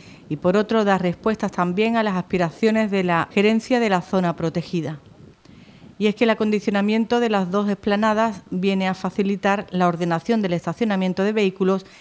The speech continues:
en un núcleo frecuentado también por aficionados al deporte natural de la escalada. Los trabajos para el acondicionamiento del firme han supuesto la retirada de piedras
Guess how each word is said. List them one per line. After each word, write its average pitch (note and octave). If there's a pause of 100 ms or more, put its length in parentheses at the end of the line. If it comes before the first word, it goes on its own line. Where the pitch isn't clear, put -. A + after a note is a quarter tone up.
(140)
en G#3+
un C4
núcleo E3+
frecuentado G3+
también F#3
por E3+
aficionados F3+
al E3+
deporte F#3+
natural D#3+
de D#3
la D3
escalada. D3 (1300)
Los F3+
trabajos F#3+
para F#3+
el F#3
acondicionamiento F#3
del F3+
firme A#3
han F3+
supuesto F#3+
la F#3
retirada F#3+
de F3+
piedras A3